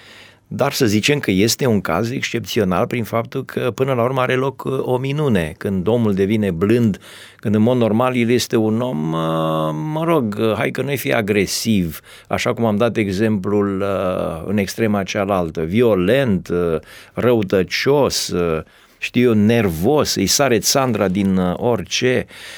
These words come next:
sau așa cum ai spus, uh, omul e calm, liniștit, dar odată iese din, uh, matcă.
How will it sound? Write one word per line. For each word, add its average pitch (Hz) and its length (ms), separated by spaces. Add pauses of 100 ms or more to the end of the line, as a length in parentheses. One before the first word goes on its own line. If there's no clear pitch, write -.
(120)
sau 131 460
așa 127 400
cum 117 220
ai 110 160
spus, - 640
uh, 101 320
omul 120 280
e 107 60
calm, 135 420
liniștit, 107 640
dar 120 200
odată 120 920 (300)
iese 110 520
din, 101 380
uh, 95 240
matcă. 92 560